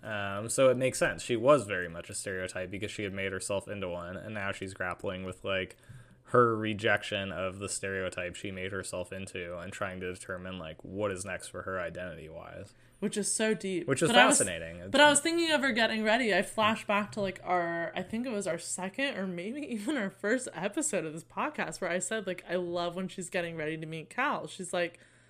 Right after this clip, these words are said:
Speaker 2: well, or she's got, she's getting ready to technically meet Cal, but then she goes to the party afterwards.
Speaker 1: Mm.
Speaker 2: But she's, like, putting on that, like, cool, like, purple suspender dress. She's, like, putting on her lipstick. Like, she's getting all hot and heavy. And, like,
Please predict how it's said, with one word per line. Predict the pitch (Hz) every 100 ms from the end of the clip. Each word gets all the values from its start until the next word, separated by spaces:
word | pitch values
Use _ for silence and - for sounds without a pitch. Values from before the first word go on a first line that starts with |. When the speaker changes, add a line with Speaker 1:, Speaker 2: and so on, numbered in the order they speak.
| -
Speaker 2:
well, | 226 233 233 - - _
or | 233 240 208 -
she's | - 233
got, | 294 269
she's | 214 262
getting | 330 359 320
ready | 277
to | 254
technically | - 233 226 226
meet | 214 214
Cal, | - 202 185
but | 190
then | 190
she | -
goes | 180 170 170
to |
the | 165
party | - 165 160
afterwards. | - 175 - 175 151 156 147 - 120
Speaker 1:
Mm. | 120 226 -
Speaker 2:
But | 202
she's, | 202
like, | 208 -
putting | 233 214
on | 202 202
that, | 196
like, | 180 175 -
cool, | - 214 214 202
like, | 185 -
purple | - 214 202 202 196 196 196 - - -
suspender | 208 - 208 202 190
dress. | 170 262 254 247
She's, | 254 214
like, | 185 170
putting | 214 202
on | 180
her | 170
lipstick. | 160 165 220 247 - 254 233 233 233
Like, | 170 -
she's | 196
getting | 190 180 180
all | 156
hot | 151 214 208
and | 180
heavy. | 180 208 220
And, | 220
like, | 196 175